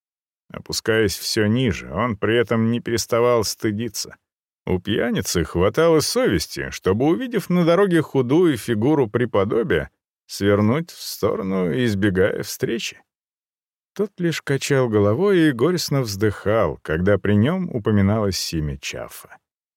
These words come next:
Викарий жалел скорее бедную жену Тома, а не самого вновь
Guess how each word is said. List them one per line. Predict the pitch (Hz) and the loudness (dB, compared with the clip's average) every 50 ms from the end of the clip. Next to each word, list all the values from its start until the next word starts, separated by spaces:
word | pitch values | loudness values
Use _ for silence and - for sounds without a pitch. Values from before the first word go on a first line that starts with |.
| _ _ _ _ _ _ _ _ _ - | _ _ _ _ _ _ _ _ _ -4
Викарий | 92 113 143 - - 226 233 220 214 208 | -2 -2 -2 0 0 0 0 2 2 2
жалел | 185 170 190 196 190 208 208 196 | 2 2 2 4 4 4 2 2
скорее | 175 - - 185 175 185 185 185 175 160 | 0 0 0 2 4 4 6 6 4 4
бедную | 151 180 190 165 156 170 170 170 160 | 4 4 4 4 4 4 4 4 4
жену | 143 139 156 156 160 180 190 170 | 4 2 2 2 2 2 0 -2
Тома, | - - - 71 67 65 65 69 76 90 | -2 -2 -2 -2 -2 -4 -6 -6 -4 -2
а | 113 117 127 | 0 0 2
не | 131 135 | 2 2
самого | 127 - - 139 131 131 127 143 160 160 123 90 71 82 | 0 0 -2 -2 0 0 0 0 2 2 2 2 0 -2
вновь | 87 104 104 98 82 - | -4 -4 -4 -4 -6 -8